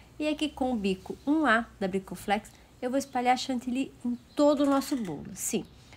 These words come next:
Porque o bolo terá espátula, então eu preciso um pouquinho mais de chantilly. Pra quê? Na hora que eu passar a espátula, não aconteça aí de aparecer o fundo do bolo, tá? Então,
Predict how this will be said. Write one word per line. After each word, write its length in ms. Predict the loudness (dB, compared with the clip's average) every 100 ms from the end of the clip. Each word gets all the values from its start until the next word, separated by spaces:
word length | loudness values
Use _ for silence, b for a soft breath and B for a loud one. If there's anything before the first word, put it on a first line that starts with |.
| B
Porque 140 | -4 -2
o 60 |
bolo 300 | -2 -4 -6
terá 320 | -6 -8 -6
espátula, 640 | -6 0 2 2 0 -4 -2
então 220 | -4 -2
eu 100 | -4
preciso 440 | -4 -8 -6 -6 -6
um 60 |
pouquinho 600 | -6 -10 -4 -2 -2 -2
mais 240 | -2 -2 -2
de 100 | -6
chantilly. 560 | -4 -4 -2 -4 -4 -6 B B -14
Pra 160 | -2 -2
quê? 240 | -2 -12 -12 -6
Na 160 | -2
hora 140 | -2 -2
que 100 | -6
eu 60 |
passar 400 | -8 -10 -8 -6
a 80 | -4
espátula, 640 | -6 0 0 0 -4 -8 -8 B B
não 180 | 0 2
aconteça 640 | 2 0 -2 0 -2 -2 -6
aí 160 | -4
de 80 | -2
aparecer 540 | -4 -2 -6 -4 -6
o 40 | -8
fundo 320 | -4 -2 -2
do 120 | -2
bolo, 420 | 2 4 4 2 -6 -12
tá? 240 | -4 -4 -4 B B B
Então, 360 | 0 2 2